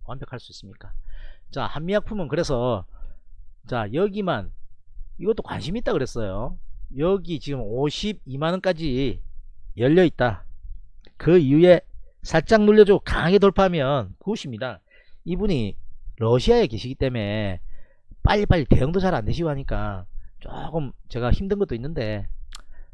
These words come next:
채팅방에 알아서 잘, 어, 적응하고 계시니까 알아서 잘 하시겠죠. 매일매일 물어보십니다. 그리고,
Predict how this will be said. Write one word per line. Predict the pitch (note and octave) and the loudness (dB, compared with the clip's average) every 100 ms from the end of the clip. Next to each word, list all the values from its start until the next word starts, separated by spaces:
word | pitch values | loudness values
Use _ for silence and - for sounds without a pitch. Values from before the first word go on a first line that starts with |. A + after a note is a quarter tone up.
| - | -6
채팅방에 | D#3 E3+ D3 B2 | -2 0 -2 -2
알아서 | D3 E3 - | -2 -4 -4
잘, | C3 A2+ G#2+ - | -4 0 -2 -2
어, | G2+ | -4
적응하고 | G#2 C#3+ D#3 D#3+ | -2 -2 0 -2
계시니까 | G#2 C#3 D3 G2+ C3 | -4 -6 -6 -4 -2
알아서 | C3+ | 0
잘 | - - | -2 -6
하시겠죠. | - C#3 G#3 C#3+ - C#3 A#2 | -6 -6 -6 -8 -6 -6 -4
매일매일 | A2+ C#3 C#3+ | -4 -2 -2
물어보십니다. | D#3+ D#3 B2+ E3+ D3+ G2+ C3 - | -2 -4 -4 -8 -6 -6 -8 -8
그리고, | C#3 B2 A2+ | -4 -2 -2